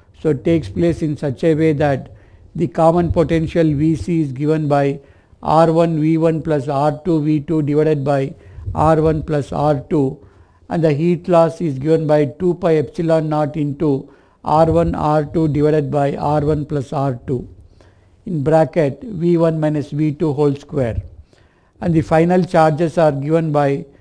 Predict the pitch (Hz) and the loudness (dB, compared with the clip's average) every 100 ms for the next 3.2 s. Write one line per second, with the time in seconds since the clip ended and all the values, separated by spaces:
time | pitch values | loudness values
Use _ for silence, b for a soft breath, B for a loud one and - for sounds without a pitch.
0 | b b - 170 131 - 190 180 165 160 | b b -4 -2 -2 0 0 4 2 0
1 | 143 95 240 247 185 151 139 - 160 - | -4 -8 -10 -6 -4 -4 -6 -8 -8 -2
2 | 165 143 180 180 - 156 160 165 160 170 | 0 0 0 -2 -2 2 2 4 2 0
3 | 170 175 | -4 -8